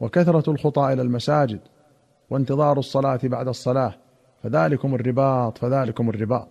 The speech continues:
المكاره ما يكره من شدة البرد وألم الجسم ونحو ذلك. وأخرج الشيخان عن أبي هريرة أن النبي صلى الله عليه وسلم قال: "إن أمتي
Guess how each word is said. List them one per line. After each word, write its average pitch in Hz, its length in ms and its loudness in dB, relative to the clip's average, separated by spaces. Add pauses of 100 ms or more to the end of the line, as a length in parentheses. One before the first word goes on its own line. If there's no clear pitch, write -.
(1040)
المكاره 160 680 4 (400)
ما 139 120 -2
يكره 151 540 2 (300)
من 127 120 -2
شدة 135 360 -2
البرد 131 420 0 (100)
وألم 135 380 2
الجسم 131 420 -2 (140)
ونحو 139 280 -2
ذلك. 123 440 -4 (1080)
وأخرج 156 440 2
الشيخان 151 560 0
عن 135 220 -2
أبي 139 220 0
هريرة 139 420 0 (640)
أن 160 180 0
النبي 151 420 0
صلى 151 240 -2
الله 147 460 2
عليه 139 260 0
وسلم 135 500 0
قال: 160 360 0 (760)
"إن 143 140 2
أمتي 165 680 2